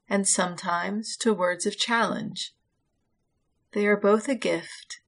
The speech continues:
and we are encouraged not to judge and merely to notice.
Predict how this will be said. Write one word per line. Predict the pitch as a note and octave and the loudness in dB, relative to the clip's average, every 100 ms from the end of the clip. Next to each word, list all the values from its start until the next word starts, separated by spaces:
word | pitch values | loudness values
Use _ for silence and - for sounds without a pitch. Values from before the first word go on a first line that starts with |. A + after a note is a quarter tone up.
| _ - | _ -2
and | G3+ G3 | 0 4
we | A3 | 4
are | G#3+ | 4
encouraged | G#3+ - A3 A3 A3 - - | 0 -2 0 2 2 0 -4
not | F#3+ F#3 F#3 - | -4 2 2 2
to | A#3+ | -2
judge | A#3 E3+ D#3 D#3 - - - _ _ _ _ - | 0 2 2 0 -4 -8 -10 _ _ _ _ -2
and | G3 F#3+ | -2 -2
merely | F3+ F3 F3 F3+ | -4 -2 -2 -2
to | F3+ F#3 | -4 -4
notice. | C#3+ - - - - - - | -4 -4 -6 -8 -6 -6 -8